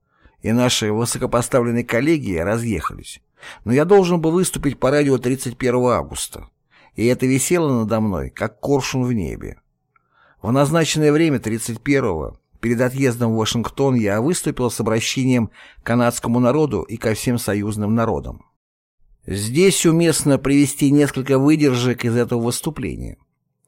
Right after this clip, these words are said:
Вклад, внесенный Канадой в совместные усилия британского содружества нации и империи в это тяжелое время, глубоко тронул сердце матери Родины и всех других членов нашей разбросанной по всему свету семьи государств и наций.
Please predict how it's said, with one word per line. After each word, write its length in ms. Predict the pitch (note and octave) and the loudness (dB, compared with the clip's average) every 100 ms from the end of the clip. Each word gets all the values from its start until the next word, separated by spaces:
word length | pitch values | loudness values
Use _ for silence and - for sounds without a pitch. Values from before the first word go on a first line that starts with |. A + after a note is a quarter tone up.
| _ _ - - | _ _ -20 -16
Вклад, 580 | - - C3+ D#3 D#3 - | -10 0 4 4 2 -4
внесенный 640 | F#2+ A#2+ - C3 A#2+ A#2+ | 0 0 2 2 2 0
Канадой 420 | B2 A#2+ A#2 A2 | 0 0 2 0
в 60 | G2+ | -2
совместные 560 | A#2+ A#2+ A#2+ A2+ A#2 | 0 2 0 0 -2
усилия 400 | A2+ - A#2 A2 | -2 -2 -2 -2
британского 600 | G#2 A2+ A#2 A2 - G#2+ | -2 -2 -2 -4 -4 -6
содружества 680 | G#2+ A#2 A#2 A2 A2 - A2 | -2 -2 0 -2 -6 -4 -2
нации 520 | B2 C3 B2+ A2+ A2+ | 0 0 -2 -4 -2
и 40 | A#2 | 0
империи 640 | A#2 D#3 D3 G2 C#2 A1 _ - - - | 0 0 0 -2 -6 -10 _ -20 -20 -6
в 80 | G#2 | -4
это 180 | A2+ A2 | -2 -4
тяжелое 400 | A2 A#2 A2 G#2+ | -2 0 0 0
время, 420 | G2 A#1 G1+ - _ _ _ - | -2 -6 -10 -18 _ _ _ -4
глубоко 460 | C3 D3+ D#3+ G3 | 0 0 2 0
тронул 360 | - E3 D#3 C#3 | 2 0 2 0
сердце 440 | - C#3+ B2+ - | 2 0 0 0
матери 400 | A#2 A#2 A#2 A#2 | 0 0 0 -2
Родины 580 | A#2+ D3 G#2+ C2+ A1+ - _ - - | 0 0 -2 -6 -10 -14 _ -20 -4
и 100 | B2 | -2
всех 320 | - E3 E3+ | 0 2 2
других 320 | C3+ B2+ B2+ | 2 0 -2
членов 460 | B2+ B2 B2+ B2 - | -2 0 0 0 -2
нашей 440 | A2 A#2 - G#2 F2 | -2 -2 -2 -4 -2
разбросанной 640 | A#2+ A#2 C3 D3+ - A2+ | -2 0 0 -2 0 -2
по 100 | A2 | -2
всему 340 | A2+ - A#2+ A#2 | -4 -2 0 0
свету 400 | - B2+ A#2+ A#2+ | 0 0 0 -4
семьи 440 | - B2 B2 B2+ | 0 2 2 0
государств 680 | A2 G2+ G2+ F#2+ G#2 - G#2+ | -2 -4 -4 -2 -4 -4 -6
и 40 | |
наций. 520 | G#2+ C2 - - - | -4 -6 -8 -14 -18